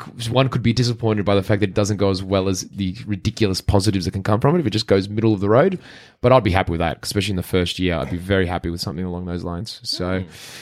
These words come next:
Speaker 1: but yeah, so just trying to psych it. Perth is, like,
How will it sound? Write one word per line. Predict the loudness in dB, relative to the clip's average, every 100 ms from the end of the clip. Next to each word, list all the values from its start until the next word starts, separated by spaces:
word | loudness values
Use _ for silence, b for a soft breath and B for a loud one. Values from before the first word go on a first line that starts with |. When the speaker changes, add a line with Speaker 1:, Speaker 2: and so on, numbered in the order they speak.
| B B
Speaker 1:
but | 4
yeah, | 6 4
so | 0 -2
just | 0 -2
trying | -2
to | -2
psych | 0 2 2 2
it. | 2
Perth | 4 4 2
is, | 2
like, | 2 2